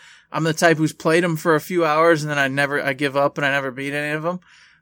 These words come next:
But I enjoy them and I like them and I think they're cool. And I went, "Man, I'll watch this." And then it was that weird thing where I latched onto it and I just took it. Like, I was, like, I was the biggest fan. You know what I mean? Like, yeah, you've all had that where you're like,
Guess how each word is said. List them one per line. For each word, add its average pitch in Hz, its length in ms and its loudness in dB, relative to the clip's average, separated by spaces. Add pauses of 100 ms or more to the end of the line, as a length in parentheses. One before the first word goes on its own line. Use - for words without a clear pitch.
But 160 260 0
I 147 120 -2
enjoy 143 440 -2
them 151 200 -2
and 143 80 -2
I 127 60 -2
like 147 300 -4
them 135 180 -6
and 147 80 -6
I 139 60 -4
think 147 180 -6
they're 120 100 -8
cool. 185 520 0 (480)
And 165 100 0
I 180 40 2
went, 196 160 -2 (300)
"Man, 208 200 -8
I'll 190 180 -6
watch 151 300 -6
this." 185 320 -4 (400)
And 214 180 2
then 254 120 4
it 269 60 0
was 247 200 0
that 214 220 4
weird 196 300 -2
thing 190 220 0
where 139 160 0
I 131 80 4
latched 175 400 0
onto 165 400 4
it - 200 -12 (280)
and 170 140 2
I 165 80 -2
just 160 280 -4
took 175 280 0
it. - 160 -10
Like, 147 220 -2
I 147 120 6
was, 147 160 0
like, 147 180 0
I 151 120 2
was 156 140 2
the 151 80 -2
biggest 165 360 2
fan. 147 300 4
You 131 60 -6
know 143 60 -2
what 147 60 0
I 147 40 -2
mean? 156 180 -2
Like, 147 180 0 (360)
yeah, 233 180 -2
you've 233 240 -4
all 214 120 6
had 175 200 6
that 147 180 4
where 143 160 2
you're 139 160 2
like, 135 200 0